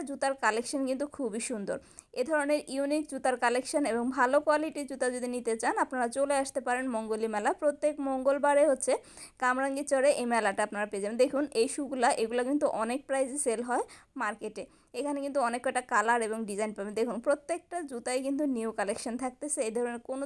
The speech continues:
ধরনের মানে স্পট কিন্তু এই জুতাগুলিতে নেই। এইখানে দেখতে পাচ্ছেন এই জুতাগুলো কিন্তু খুবই সুন্দর, লোফার টাইপের। এই জুতাগুলো কিন্তু প্রাইস পাচ্ছেন মাত্র তিনশো টাকা করে। মঙ্গলী মেলাতে কিন্তু অনেক আনকমন আনকমন কালেকশন ওঠে, আপনারা কিন্তু একবার ঘুরে আসতে পারেন।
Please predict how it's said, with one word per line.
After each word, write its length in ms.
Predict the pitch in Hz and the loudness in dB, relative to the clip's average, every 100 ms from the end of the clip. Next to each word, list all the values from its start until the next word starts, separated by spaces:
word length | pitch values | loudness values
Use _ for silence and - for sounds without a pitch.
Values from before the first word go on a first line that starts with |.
| 294 | -2
ধরনের 300 | 294 285 277 - - 214 220 | -2 -2 -4 -8 -16 -14 -12
মানে 180 | 214 214 208 - 214 - - 262 | -10 -10 -12 -14 -16 -16 -14 -12
স্পট 280 | - 262 277 285 | -8 -4 -4 -4
কিন্তু 140 | 269 285 | -6 -4
এই 40 | 285 | -4
জুতাগুলিতে 480 | 285 226 214 220 - 208 | -4 -6 -6 -6 -6 -10
নেই। 100 | - - - - - - | -12 -16 -20 -20 -14 -6
এইখানে 260 | 233 294 294 302 | -4 0 2 2
দেখতে 180 | 294 262 | 0 0
পাচ্ছেন 280 | 254 233 302 339 233 | 0 0 0 0 0
এই 80 | 220 226 | -2 -4
জুতাগুলো 360 | 240 240 233 233 | -2 0 0 -2
কিন্তু 160 | 254 254 277 | -2 -4 -4
খুবই 200 | 254 269 | -4 -4
সুন্দর, 240 | 254 208 294 - - - | -2 0 0 -2 -14 -8
লোফার 220 | 233 262 254 | -6 -6 -2
টাইপের। 280 | 214 233 269 - | -2 0 -2 -2
এই 60 | 240 | -4
জুতাগুলো 340 | 269 233 233 240 247 | -4 -4 -2 -2 -2
কিন্তু 140 | 262 269 | -2 -2
প্রাইস 200 | 220 233 220 | -2 -2 -2
পাচ্ছেন 280 | 214 311 466 294 | -2 -2 0 0
মাত্র 180 | 247 - | -2 -8
তিনশো 260 | 262 220 262 208 | -14 -10 -6 -6
টাকা 160 | 202 247 | -6 -8
করে। 140 | - - _ _ _ _ _ _ _ _ _ _ _ | -10 -12 _ _ _ _ _ _ _ _ _ _ _
মঙ্গলী 420 | 269 277 269 311 349 | -4 -2 0 0 2
মেলাতে 240 | 320 320 320 311 | 4 2 2 2
কিন্তু 140 | 285 226 | 4 6
অনেক 160 | 247 294 - | 4 2 0
আনকমন 340 | 254 285 294 302 | 0 2 2 4
আনকমন 300 | 302 302 294 294 | 4 4 2 4
কালেকশন 360 | 226 247 - 254 | 2 2 2 0
ওঠে, 180 | 226 277 330 269 | 0 2 4 4
আপনারা 220 | 254 233 | 2 0
কিন্তু 140 | 269 240 | 2 2
একবার 180 | 214 233 240 | 2 0 2
ঘুরে 160 | 254 277 | 4 4
আসতে 160 | 294 294 | 2 0
পারেন। 160 | 220 | 2